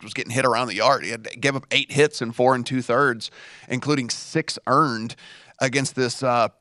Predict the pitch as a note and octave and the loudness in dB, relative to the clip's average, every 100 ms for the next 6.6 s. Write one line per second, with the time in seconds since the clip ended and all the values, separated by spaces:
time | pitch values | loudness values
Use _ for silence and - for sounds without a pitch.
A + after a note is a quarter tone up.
0 | _ - - F3+ D4 F3+ A2+ A#2+ D#3+ G#3 | _ -4 0 2 2 2 2 2 2 2
1 | F#3+ - G#3+ G2 - - E3 G#3 A3 A3 | 2 2 -4 -4 -6 0 2 4 4 4
2 | E3+ F#3 G#3 D3 G#3 G3+ - C#3 - D#3+ | 2 2 4 6 6 6 4 2 4 4
3 | A2 G2 - A2+ A2 G#2+ A2 A#2+ C3+ F#2 | 2 -2 -4 -2 0 0 0 0 0 2
4 | A#2+ A#2 F#2+ - B2 - A2+ F#2 C3+ - | 0 -2 -8 -6 -6 -4 -6 -2 -2 -2
5 | A#2+ - B2+ B2 - - - A2 F#2+ G#2 | -2 -2 2 2 2 -6 -6 -2 -2 -4
6 | G#2 C3+ - A2+ G#2+ | -4 -4 -2 -4 -6